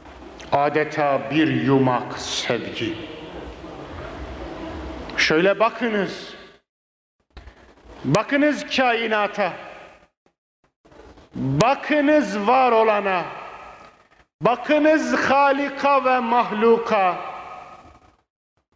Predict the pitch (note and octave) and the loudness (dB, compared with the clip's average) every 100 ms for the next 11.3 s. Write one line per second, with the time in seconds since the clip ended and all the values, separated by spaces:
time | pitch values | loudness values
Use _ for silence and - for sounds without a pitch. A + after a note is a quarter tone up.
0 | - - - F#3+ A3 F#3+ C3+ - - - | -20 -12 -2 2 2 0 -4 -10 -14 -18
1 | - - _ _ - - - - G3+ A#3 | -20 -20 _ _ -14 -8 -6 0 2 2
2 | G#3+ G3+ E3 G#3+ B3+ A#3 B3+ B3 A#3 - | -2 -8 -2 4 4 6 4 4 0 2
3 | A3 C4+ D#4 F4 - - A#3 - C4+ B3 | 4 6 6 2 0 0 0 2 2 4
4 | C#4+ D#4 G3+ E3+ - - - - - G3+ | 6 4 2 -6 -12 -14 -18 -20 -4 0
5 | B3+ C4 C4 - - B3+ G#3 B3 G3 C#3+ | 0 2 0 0 0 0 2 0 2 0
6 | C3 - A#2+ A#2 - - - - _ _ | 0 -2 -8 -10 -14 -18 -20 -20 _ _
7 | _ - - _ - - - - - - | _ -20 -20 _ -20 -20 -20 -18 -20 -14
8 | - - - C3+ - C#3+ C#3+ C3+ C3+ C3 | -6 -4 0 0 2 4 4 4 2 -2
9 | C3 B2+ B2 - B2 - B2 - - B2+ | -2 -2 -2 -4 -4 -2 -2 -4 -2 -2
10 | G#2 A2+ A2+ G#2 - A2+ F#2+ F#2+ G2 - | 0 -2 -2 -2 -2 -2 -2 -4 -6 -6
11 | - - | -4 -6